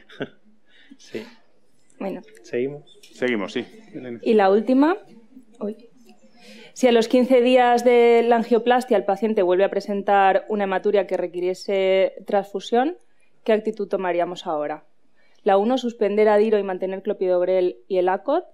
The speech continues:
Speaker 2: La dos, suspender el anticoagulante hasta completar al menos un mes de doble antiagregación. La tres, mantener el tratamiento realizando transfusiones cuando fuera necesario hasta cumplir un mes de doble antiagregación.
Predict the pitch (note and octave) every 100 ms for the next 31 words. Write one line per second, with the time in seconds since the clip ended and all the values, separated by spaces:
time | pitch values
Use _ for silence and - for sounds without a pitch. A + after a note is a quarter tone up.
0 | _ _ G#3 G3 F#3 C4 - A3+ G3+ G3
1 | G3+ G#3 G#3 G3+ G#3 G#3 G3 G#3 G3+ G3+
2 | G3+ G3 F#3+ F3+ G3 F#3+ F#3 F#3+ F#3 F#3
3 | - G3+ F#3 F#3 F3 F3 F3 F3 E3+ E3
4 | - B3 C#4 D#4+ - _ _ _ _ G#3+
5 | G3+ G3+ G#3 G#3+ G3 G3+ G3 G3 G3 G3
6 | G3 G3 F#3+ G3 F#3+ F#3 - A3 G3 G3+
7 | G3 F#3+ F3+ G3 F#3 G3 F#3+ F#3+ F3+ F3+
8 | F#3+ F#3 F3 F3 F#3 F#3 A3 A3 F#3+ F#3+
9 | F3+ F3+ F3+ F#3 F3+ F3+ F#3 F#3 F3+ F3
10 | F3 F3 F3 F3 - A#3 D4+